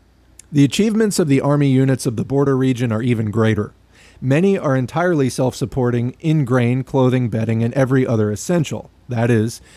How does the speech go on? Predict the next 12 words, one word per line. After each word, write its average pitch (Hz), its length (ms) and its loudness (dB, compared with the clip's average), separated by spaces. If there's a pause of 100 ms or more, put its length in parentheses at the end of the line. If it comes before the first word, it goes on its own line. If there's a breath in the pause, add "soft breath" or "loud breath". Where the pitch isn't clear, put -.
(180 loud breath)
they 139 100 2
are 123 160 2
a 131 120 -2
hundred 170 360 0
percent 139 600 0
self-supporting 131 880 -2
and 113 160 -4
draw 113 200 0
nothing 117 400 0
from 113 200 -6
the 98 80 -6
government. 110 400 -4